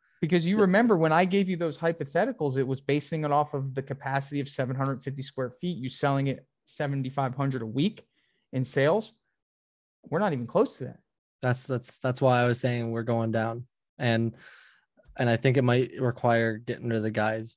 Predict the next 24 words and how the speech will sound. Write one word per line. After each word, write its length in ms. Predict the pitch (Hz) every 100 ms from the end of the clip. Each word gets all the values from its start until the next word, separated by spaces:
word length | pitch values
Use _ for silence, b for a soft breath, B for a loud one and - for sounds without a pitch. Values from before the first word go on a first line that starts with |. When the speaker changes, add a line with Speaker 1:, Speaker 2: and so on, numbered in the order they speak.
| -
Speaker 2:
But 240 | 131 127 -
if 160 | 131
you 80 | 135
look 140 | 135 131
at 100 | 127
this, 340 | 131 - - -
uh, 140 | 123
can 120 | 120 135
you 60 |
see 160 | 123 127
this 100 | 123
text 220 | 123 -
document 380 | 127 131 139 135
I'm 60 | 143
looking 160 | 143
at? 160 | 170 170 _ _ -
Speaker 1:
I 60 | 135
can. 260 | 165 180 175 _ _ _ _ _
Speaker 2:
So 380 | - 135 123 104
right 240 | 135 143
here, 320 | 131 135 127
this 240 | 120 131 139
is 120 | 131
me. 440 | 131 127 143 151